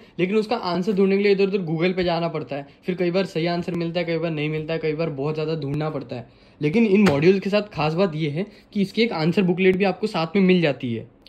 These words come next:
जैसे कि मैं आपको एक एग्जांपल दिखाता हूँ। तो देखो, ये रहा अपना केमिस्ट्री का सॉल्यूशन वाला बुकलेट। इसमें सारे मॉड्यूल के आंसर दे रखे हैं।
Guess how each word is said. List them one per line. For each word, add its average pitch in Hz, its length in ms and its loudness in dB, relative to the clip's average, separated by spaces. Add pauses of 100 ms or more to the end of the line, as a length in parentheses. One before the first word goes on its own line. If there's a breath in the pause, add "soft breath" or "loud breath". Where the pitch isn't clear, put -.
(120)
जैसे 170 200 2
कि 214 80 4
मैं 214 80 4
आपको 208 180 4
एक 220 120 6
एग्जांपल 165 380 2
दिखाता 127 320 -6
हूँ। 113 120 -10 (180)
तो 233 80 6
देखो, 240 180 6
ये 180 240 4
रहा 208 120 8
अपना 214 200 2
केमिस्ट्री 180 460 0
का 226 100 2
सॉल्यूशन 190 400 2
वाला 175 180 2
बुकलेट। 139 400 -6
इसमें 208 240 -2
सारे 185 420 4
मॉड्यूल 175 320 2
के 196 200 0 (400 loud breath)
आंसर 175 280 2
दे 160 200 -2
रखे 135 260 -4
हैं। 110 180 -14